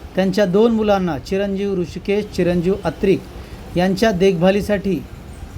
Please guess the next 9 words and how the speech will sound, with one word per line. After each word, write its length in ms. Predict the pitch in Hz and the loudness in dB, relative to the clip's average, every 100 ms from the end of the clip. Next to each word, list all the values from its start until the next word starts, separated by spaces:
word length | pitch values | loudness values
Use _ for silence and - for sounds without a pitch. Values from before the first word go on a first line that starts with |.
| - - | -10 0
त्यांच्या 340 | 185 185 226 | 0 2 2
मदतीसाठी 760 | 208 190 196 214 196 202 185 139 - - - - - - - - - - - - - | 4 2 2 0 -2 0 0 -2 -6 -16 -16 -12 -12 -12 -14 -16 -18 -16 -16 -14 0
भोई 180 | 165 208 | 2 2
समाज 500 | 208 202 202 185 - - | 2 2 2 0 -8 -14
बांधवांकडून 760 | 175 156 165 180 190 185 185 147 - | -4 -2 0 0 0 0 0 -2 -2
छोटीशी 360 | 180 175 214 214 | -2 0 0 0
मदत 320 | 185 185 190 - - - - - | 2 2 -2 -8 -14 -14 -4 0
करण्यात 300 | 170 170 165 | 0 2 0
आली. 180 | 147 | 0